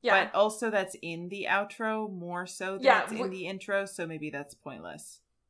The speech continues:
Speaker 1: Yeah, let's not.
Speaker 2: Okay.
Speaker 1: Uh, but we should remember next time to do it.
Speaker 2: Okay. Yeah.
Speaker 1: Okay.
Speaker 2: Um,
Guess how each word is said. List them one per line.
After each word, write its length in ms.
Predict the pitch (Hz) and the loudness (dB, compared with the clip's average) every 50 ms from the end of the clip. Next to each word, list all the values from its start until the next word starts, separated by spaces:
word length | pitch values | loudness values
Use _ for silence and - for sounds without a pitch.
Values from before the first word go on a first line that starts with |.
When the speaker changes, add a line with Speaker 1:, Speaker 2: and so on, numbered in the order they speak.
| _ _ _ _ _ _ _ - | _ _ _ _ _ _ _ -4
Speaker 1:
Yeah, 200 | 233 240 220 202 | 0 2 2 4
let's 300 | 214 233 233 - - 220 | 2 0 -2 -2 -6 -8
not. 240 | 185 - - - - - _ _ _ _ _ | -8 -8 -8 -10 -14 -18 _ _ _ _ _
Speaker 2:
Okay. 200 | 175 175 - 170 | -8 -4 0 0
Speaker 1:
Uh, 60 | 190 226 | 0 6
but 260 | 208 247 - - - | 6 6 6 6 0
we 160 | 262 254 254 | -2 -2 -2
should 240 | 240 - 269 220 220 | 0 0 0 4 4
remember 420 | 240 233 233 233 226 214 220 214 | 4 4 4 2 0 2 0 0
next 240 | 208 196 190 - - | -2 -2 -6 -6 -8
time 220 | - 214 180 185 185 | -8 -8 -8 -8 -10
to 80 | 214 | -10
do 240 | 190 - 196 185 185 | -6 -4 -2 -2 -2
it. 180 | 175 - - - - _ _ _ _ _ - | -2 -4 -6 -8 -14 _ _ _ _ _ -8
Speaker 2:
Okay. 360 | 180 175 185 175 - - - - _ _ _ _ _ _ _ _ _ _ _ _ _ _ _ _ _ _ _ _ _ _ | -8 -4 -4 -4 -6 -6 -10 -16 _ _ _ _ _ _ _ _ _ _ _ _ _ _ _ _ _ _ _ _ _ _
Yeah. 260 | 170 160 131 - - - _ _ _ _ _ _ _ 294 | -2 -2 -2 -2 -2 -8 _ _ _ _ _ _ _ 2
Speaker 1:
Okay. 320 | 359 - 508 453 370 254 - | 2 4 2 0 0 0 0
Speaker 2:
Um, 720 | - 190 190 190 185 185 185 185 180 180 180 180 - - | 2 2 4 4 4 2 0 -2 -6 -8 -8 -10 -12 -14